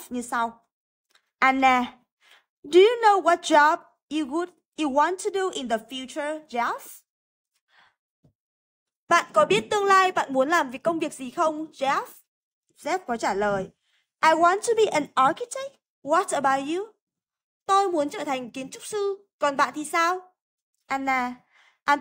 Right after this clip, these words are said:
thinking of becoming a surgeon, but I'm worried that I wouldn't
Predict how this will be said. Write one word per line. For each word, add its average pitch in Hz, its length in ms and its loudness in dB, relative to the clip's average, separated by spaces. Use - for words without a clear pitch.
thinking 440 280 0
of 440 140 0
becoming 277 480 0
a - 120 -4
surgeon, 220 680 -4
but 269 260 4
I'm 247 220 0
worried 320 460 0
that 277 320 -2
I 269 100 -2
wouldn't 339 420 -2